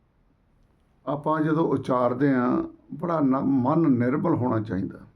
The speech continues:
ਮਨ ਟਿਕਿਆ ਦੇ ਵਿੱਚ ਹੋਣਾ ਚਾਹੀਦਾ। ਤਾਂ ਆਪਾਂ ਜੋ ਵਿਚਾਰ ਕੀਤੀ ਆ ਕਿ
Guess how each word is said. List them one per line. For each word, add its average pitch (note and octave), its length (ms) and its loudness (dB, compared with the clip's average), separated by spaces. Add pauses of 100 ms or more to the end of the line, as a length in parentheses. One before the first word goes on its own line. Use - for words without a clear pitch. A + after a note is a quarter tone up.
(800)
ਮਨ D#3+ 280 2
ਟਿਕਿਆ E3 380 0
ਦੇ F#3 120 2
ਵਿੱਚ D3 260 -2
ਹੋਣਾ A2+ 240 -4
ਚਾਹੀਦਾ। - 380 -10 (1700)
ਤਾਂ G#3 260 2
ਆਪਾਂ D#3 380 2
ਜੋ F#3+ 180 4
ਵਿਚਾਰ D#3 460 0
ਕੀਤੀ D#3 400 -2
ਆ D#3+ 120 2
ਕਿ E3+ 300 -2